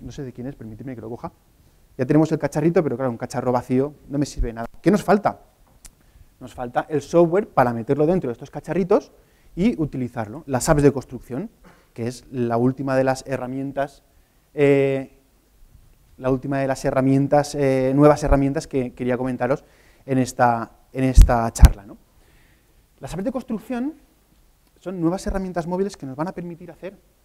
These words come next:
muchísimas cosas, mm, inimaginables. Hay tantas que seguramente no sabemos ni que existen todas las que existen. Además, tienen varias ventajas. Las apps de construcción son unas apps que son especializadas.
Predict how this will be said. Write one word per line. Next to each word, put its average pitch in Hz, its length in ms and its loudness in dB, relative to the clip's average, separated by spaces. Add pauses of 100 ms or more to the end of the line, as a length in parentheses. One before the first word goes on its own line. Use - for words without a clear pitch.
(120)
muchísimas - 960 -8
cosas, - 300 -20 (220)
mm, 143 320 -8 (260)
inimaginables. 147 800 -2
Hay 190 140 -2
tantas 214 380 -6
que - 100 -20
seguramente 185 460 -6
no 175 80 -10
sabemos 170 360 -10 (400)
ni 151 180 4
que 135 100 -6
existen 147 420 -8
todas 131 160 -10
las 123 140 -12
que 123 60 -18
existen. 107 420 -18 (520)
Además, 165 300 -10
tienen 190 220 -10
varias 175 220 -4
ventajas. 120 520 -14 (1000)
Las 123 120 -18
apps 160 120 -12
de 196 60 -6
construcción 214 520 -10 (280)
son 160 320 -10
unas 165 240 -10
apps 208 140 -4
que 143 100 -14
son 190 220 -10
especializadas. 120 800 -8